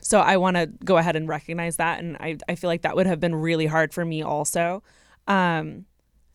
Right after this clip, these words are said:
and then realizing that a lot of it's fake, then I would be like, "Well, geez." Like,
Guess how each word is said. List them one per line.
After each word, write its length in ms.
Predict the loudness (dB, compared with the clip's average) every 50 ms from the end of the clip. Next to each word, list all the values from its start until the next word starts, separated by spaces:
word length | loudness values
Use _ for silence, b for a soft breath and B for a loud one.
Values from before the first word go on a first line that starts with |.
| _ -4 0
and 120 | 0 2
then 120 | 2 2 0
realizing 480 | 0 -2 0 0 0 0 0 0 0
that 120 | 0 0 0
a 60 | 0
lot 180 | 0 2 4
of 120 | 4 4 4
it's 180 | 2 -2 -2
fake, 280 | 2 2 2 4 2 4
then 160 | 4 4 6 6
I 100 | 4 4
would 160 | 2 2 2
be 100 | 2 2
like, 220 | 2 -2 -4 -4
"Well, 340 | -4 0 2 2 4 4 2
geez." 480 | 2 2 2 4 4 2 2 0 0 2
Like, 280 | 4 6 6 6 6